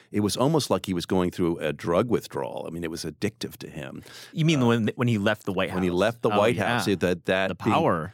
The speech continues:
Speaker 1: being, yeah, l-, left out of the, the action really, it, like, worked on him.
Speaker 2: Yeah.
Speaker 1: Um,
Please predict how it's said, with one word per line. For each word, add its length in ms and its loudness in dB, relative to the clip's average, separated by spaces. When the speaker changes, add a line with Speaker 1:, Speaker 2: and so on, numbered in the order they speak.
Speaker 1:
being, 460 2
yeah, 300 2
l-, 240 -10
left 440 0
out 280 2
of 100 -2
the, 240 0
the 160 -4
action 500 -2
really, 420 2
it, 300 -10
like, 300 -8
worked 240 0
on 160 -2
him. 320 -8
Speaker 2:
Yeah. 500 0
Speaker 1:
Um, 140 -2